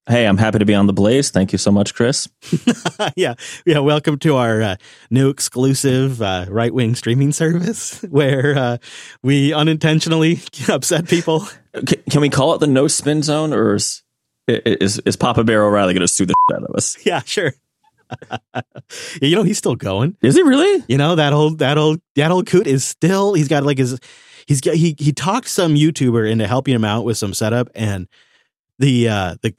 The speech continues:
Speaker 2: the production quality, like, the lighting and the cameras are not
Speaker 1: It's gotta be bad.
Speaker 2: Yeah, they're not,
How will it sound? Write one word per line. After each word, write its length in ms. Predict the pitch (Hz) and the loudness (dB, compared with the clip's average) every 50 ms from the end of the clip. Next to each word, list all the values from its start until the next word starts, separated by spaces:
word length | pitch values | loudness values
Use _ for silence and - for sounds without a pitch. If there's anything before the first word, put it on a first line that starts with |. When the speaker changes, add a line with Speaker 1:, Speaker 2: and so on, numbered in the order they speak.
| _ | _
Speaker 2:
the 80 | - 95 | -12 -10
production 520 | - 110 98 107 127 147 - - 180 175 | -8 -6 -2 -2 -2 -2 -2 -2 -4 -2
quality, 360 | 170 - 175 160 156 165 175 160 | -2 -2 0 0 2 2 2 2
like, 160 | 127 113 - | 0 0 -2
the 100 | 98 95 | -4 -4
lighting 480 | 95 101 110 117 127 135 139 151 156 | -2 0 0 0 2 2 2 0 0
and 160 | 123 113 107 98 | -2 -2 -4 -4
the 60 | 95 | -6
cameras 560 | - - 113 113 120 127 131 139 147 147 - | -6 -4 -2 -2 0 0 0 0 0 -2 -4
are 120 | - 101 | -4 -2
not 380 | 107 107 107 120 117 113 117 - | 0 0 0 0 0 0 -2 -4
Speaker 1:
It's 140 | - - - | -6 -8 -4
gotta 260 | - 87 87 80 - | -2 -2 0 0 -2
be 140 | 73 - 82 | -4 -6 -8
bad. 480 | - - 78 78 76 76 78 80 - - | -6 -6 -6 -6 -4 -6 -6 -8 -6 -2
Speaker 2:
Yeah, 260 | 123 117 113 110 107 | -2 0 0 0 -2
they're 140 | 107 110 110 | -2 -2 -2
not, 460 | 110 107 104 104 101 98 95 90 | -2 -2 -2 -4 -4 -6 -8 -10